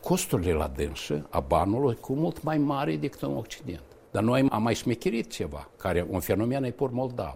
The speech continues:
Noi formăm un buget, nu avem sursă. Noi având sursă, ce sursă avem? Credite. Occidentul nu ne dă din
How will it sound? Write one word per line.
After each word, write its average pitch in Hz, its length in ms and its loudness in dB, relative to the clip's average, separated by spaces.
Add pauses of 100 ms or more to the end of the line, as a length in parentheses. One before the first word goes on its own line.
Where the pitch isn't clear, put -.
(160)
Noi 147 480 2
formăm 127 340 4
un 127 100 4
buget, 85 500 -2
nu 101 100 -6
avem 127 200 2
sursă. 101 580 -4
Noi 104 180 0
având 135 220 4
sursă, 175 600 -4
ce - 160 0
sursă 90 300 -2
avem? 80 180 -6
Credite. 107 560 -2 (360)
Occidentul 127 540 2
nu 110 100 6
ne 98 120 4
dă 82 200 4
din 85 200 -2